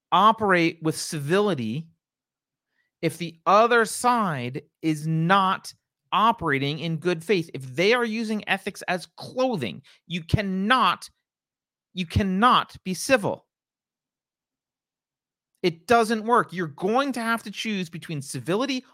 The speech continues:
or victory. That's gonna be your choice. Maybe the shit posters are gonna end up being the, our, our generals 'cause they understand this. I don't know. So one,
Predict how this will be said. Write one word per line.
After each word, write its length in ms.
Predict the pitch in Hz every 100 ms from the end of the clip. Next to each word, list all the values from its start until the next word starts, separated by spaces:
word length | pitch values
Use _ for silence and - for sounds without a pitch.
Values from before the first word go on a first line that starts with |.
| _ -
or 120 | 151
victory. 540 | 131 170 - 131 107 - _ 135
That's 340 | 139 170 -
gonna 160 | 233 214
be 80 |
your 120 | 190 165
choice. 440 | 190 120 - - _ _ _ _ _ _ _ _ _ _ _ _ _ _ _ _ _ _ _ _ _ _ _ _ _ _ _ _ _ _ _ _ _ -
Maybe 200 | 160 214
the 80 | 208
shit 200 | 214 -
posters 380 | 196 190 175
are 60 | 170
gonna 160 | 160 147
end 120 | 156
up 120 | 139
being 220 | 151 143
the, 200 | 135 127
our, 260 | 127 117 113
our 140 | - 113
generals 500 | 113 131 117 95 -
'cause 160 | 110
they 140 | 110 113
understand 480 | 110 - 113 107 -
this. 220 | - - _ _ _ -
I 60 |
don't 100 | 104
know. 140 | 95 - _ _ _ _ _ _ _ _ _ _ _ _ _ _ _ _ _ _ _
So 140 | 143
one, 240 | 156 190